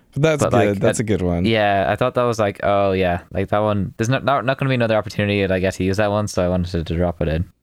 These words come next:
Speaker 1: That's good. I'm glad you did. Thanks for sharing.
Speaker 2: There's this moment where they, uh, Simon and Daphne arrive at, um, Simon's place, and, you know, he's very much like, "I'm going to fuck my wife now." And, uh, Daphne goes, "What will the servants think?" And Simon's like, "Does it matter?"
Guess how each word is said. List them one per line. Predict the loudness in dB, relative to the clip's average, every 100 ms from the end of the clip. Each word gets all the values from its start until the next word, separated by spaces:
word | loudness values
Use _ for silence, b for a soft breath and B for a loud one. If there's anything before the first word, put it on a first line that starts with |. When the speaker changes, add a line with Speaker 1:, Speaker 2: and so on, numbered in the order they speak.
| _
Speaker 1:
That's | -2 -2
good. | -2 0 0
I'm | 0
glad | 0 0
you | 0
did. | 0 0
Thanks | 0 -2
for | -2
sharing. | -2 0 0 -2 -6 _ _
Speaker 2:
There's | -2 0
this | 0
moment | 0 0 0 0
where | 2 2
they, | 2 2 0 -2 -4
uh, | -2 0
Simon | 0 0
and | 0
Daphne | 0 0
arrive | 0 2 2 -2 -2
at, | -2 0 -2 -4 -10 -10 _ -4
um, | 0 0 2 2 0 0 -6 _ -2
Simon's | 0 0
place, | 0 0 -2 -8 -20 _
and, | 0 0 2
you | 2
know, | 2
he's | 0
very | 0 0
much | 0
like, | 0 -2
"I'm | -2 0
going | 0
to | 0
fuck | -2 -2
my | -2
wife | 0 -2 0
now." | 0 -2 -6 -4
And, | -2 0 0 0 -4 -8 -4
uh, | -2 0 0 0 0 0 -4 _ _
Daphne | -4 -2 0
goes, | -2 -2 -2
"What | -2
will | 0
the | -2
servants | -2 0 -2 0
think?" | -2 -2 -4
And | -4
Simon's | -2 -2 0
like, | -2 -2 -4
"Does | -2 0
it | 0
matter?" | -2 0 0 -2